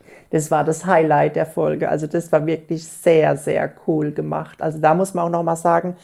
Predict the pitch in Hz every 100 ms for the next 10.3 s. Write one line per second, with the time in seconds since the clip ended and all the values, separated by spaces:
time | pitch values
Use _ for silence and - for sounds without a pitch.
0 | - _ _ 170 165 165 190 214 180 185
1 | 185 - 175 175 180 175 - - 165 165
2 | 180 202 208 - 175 175 170 180 175 165
3 | 156 _ - - 208 - 208 196 202 202
4 | 190 - 175 175 175 180 175 165 - 185
5 | 196 196 - 190 180 180 190 175 175 170
6 | 165 - 160 165 - - - - 180 175
7 | 165 170 180 175 160 185 202 170 165 160
8 | 160 156 156 160 160 - 156 - - 190
9 | 208 247 277 - _ _ _ - - 208
10 | 220 240 320